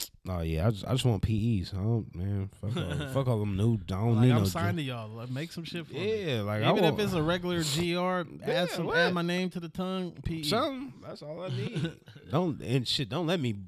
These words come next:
Speaker 1: get drafted to, like, Chicago. <laughs> Puh!
Speaker 2: Oh, shit.
Speaker 1: Shit, <laughs> shit. I need, I need every original <laughs> fucking color.
Speaker 2: Every, every shoe that you played in.
Speaker 1: What? Every, every shoe you played in, I need it.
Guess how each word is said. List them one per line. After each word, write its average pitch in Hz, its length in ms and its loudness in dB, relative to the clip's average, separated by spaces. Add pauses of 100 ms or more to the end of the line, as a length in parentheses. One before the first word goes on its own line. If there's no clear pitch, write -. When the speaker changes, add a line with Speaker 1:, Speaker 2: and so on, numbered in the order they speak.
(120)
Speaker 1:
get 107 200 -2
drafted 107 420 -6
to, - 220 -2
like, 98 160 -2
Chicago. 135 760 6
<laughs> - 40 6
Puh! - 180 12 (480)
Speaker 2:
Oh, 113 260 -6
shit. - 600 6 (180)
Speaker 1:
Shit, 226 160 2
<laughs> - 0 -
shit. 143 640 0
I 139 120 8
need, 131 360 2 (220)
I 151 200 0
need 123 340 -4
every 151 680 8 (840)
original 170 840 12
<laughs> - 880 2
fucking 170 340 2
color. 135 320 4
Speaker 2:
Every, 110 140 -6 (260)
every 139 200 -4
shoe 143 260 -8
that 135 220 -8
you 147 120 -4
played 117 320 -4
in. 190 60 0
Speaker 1:
What? 302 300 2
Every, 190 480 4 (120)
every 214 360 10
shoe 160 160 4
you 147 180 2
played 143 300 6
in, 127 160 4
I 117 100 0
need 123 420 4
it. 82 140 -8